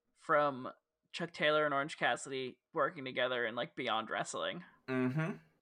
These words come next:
Speaker 1: Which I will never object to, because talkative Orange Cassidy is my favorite Orange Cassidy.
Speaker 2: <laughs>
Speaker 1: Could go around the world, baby! And then he <laughs> gets up on the ropes and does, like, a foot.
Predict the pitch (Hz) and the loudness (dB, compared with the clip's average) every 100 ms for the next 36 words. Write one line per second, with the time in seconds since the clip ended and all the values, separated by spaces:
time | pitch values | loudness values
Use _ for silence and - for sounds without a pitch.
0 | _ - - - _ 175 175 - - - | _ -20 -20 -20 _ 0 0 -2 -6 2
1 | 175 170 156 147 143 147 160 160 160 143 | 4 4 0 2 2 4 2 0 0 -2
2 | 135 - 185 185 202 196 165 165 156 123 | -2 -2 -2 -2 -2 -4 -6 -2 -2 -2
3 | - - - 160 165 180 175 160 165 175 | -6 -6 4 4 6 4 6 6 6 2
4 | - 160 175 196 175 147 165 120 113 - | 2 4 4 2 0 0 0 2 2 2
5 | 233 160 160 165 170 196 - 208 208 - | 2 4 4 4 4 2 2 2 2 2
6 | 226 226 240 - - - - - 330 - | 0 0 -2 -8 -8 -8 -6 -4 -6 4
7 | 196 214 226 254 277 269 277 262 208 233 | 6 10 12 12 12 12 12 10 10 6
8 | 247 254 240 214 185 - - 175 185 202 | 8 6 6 4 -4 -2 4 6 6 4
9 | 190 - - 214 180 190 180 196 180 190 | 0 0 0 0 6 6 8 8 8 8
10 | 180 165 156 160 170 247 185 160 170 160 | 6 4 6 6 4 2 0 4 4 4
11 | 170 185 175 175 - 147 156 - - 151 | 4 4 4 2 2 4 4 2 2 4